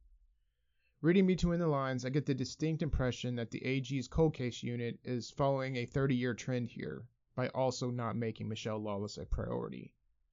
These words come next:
I really never had much faith in the Missouri Highway Patrol's D D C C unit,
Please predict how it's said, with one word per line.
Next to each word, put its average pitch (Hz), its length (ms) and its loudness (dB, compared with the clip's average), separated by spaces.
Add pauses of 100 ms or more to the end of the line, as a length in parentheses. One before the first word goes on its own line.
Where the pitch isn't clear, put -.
(240)
I 160 60 2
really 233 200 8
never 202 200 4
had 160 180 2
much 147 220 -2
faith 139 340 0
in 139 80 -2
the 139 60 0
Missouri 131 340 0
Highway 123 200 2
Patrol's 123 580 -2
D 123 160 -2
D 120 180 0
C 127 240 -4
C 135 460 -4 (180)
unit, 147 480 -2